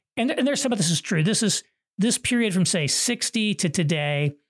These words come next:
it really is essentially a, a dynamic. There has been some constant dynamics, and what we're seeing today is, in effect, an outworking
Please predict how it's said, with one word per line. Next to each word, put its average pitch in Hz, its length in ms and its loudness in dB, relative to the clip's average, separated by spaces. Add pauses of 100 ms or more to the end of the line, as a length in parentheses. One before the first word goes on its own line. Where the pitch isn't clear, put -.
(840)
it 220 180 -2
really 240 520 0
is 196 220 0
essentially 151 1000 2 (880)
a, 180 280 -4
a 180 100 0
dynamic. 170 840 0
There 175 100 -2
has 220 260 -2
been 196 160 -2
some 175 180 2
constant 180 720 -2
dynamics, 170 800 0
and 170 100 2
what 202 120 0
we're 190 160 2
seeing 185 280 0
today 165 340 0
is, 156 120 2
in 160 80 4
effect, 147 380 -2
an 175 80 -2
outworking 185 840 -2